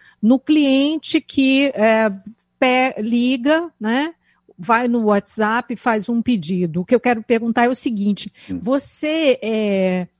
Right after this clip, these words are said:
Speaker 1: como é que você entende? A internet contribuiu pra, pra você conseguir outros públicos, outros clientes, por exemplo?
Speaker 2: Sim, sim, muito, porque, assim, o que acontece com a internet? Eu acho que a grande vantagem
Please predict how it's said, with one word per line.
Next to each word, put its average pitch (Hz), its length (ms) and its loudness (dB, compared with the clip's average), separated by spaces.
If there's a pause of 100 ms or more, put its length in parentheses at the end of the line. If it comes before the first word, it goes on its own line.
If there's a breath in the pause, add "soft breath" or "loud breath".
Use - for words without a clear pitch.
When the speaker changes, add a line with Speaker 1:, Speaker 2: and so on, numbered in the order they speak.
(120)
Speaker 1:
como 240 160 0
é 302 60 0
que 294 80 -18
você 311 100 -2
entende? 240 500 2
A 233 40 2
internet 247 500 0
contribuiu 233 680 -2
pra, 208 220 -4
pra - 260 -2
você 196 240 0
conseguir 214 460 0
outros 262 460 4
públicos, 208 640 0
outros 247 420 0
clientes, 208 680 -4
por 196 160 -6
exemplo? 190 580 -4 (360)
Speaker 2:
Sim, - 520 2 (340)
sim, - 220 2
muito, 104 800 6
porque, 113 380 6
assim, 107 420 6
o 113 160 0
que - 100 0
acontece 120 640 2
com - 80 -4
a 104 60 0
internet? 95 440 -2
Eu 107 60 6
acho 101 160 2
que - 80 -2
a 120 60 2
grande 143 360 -2
vantagem 117 880 0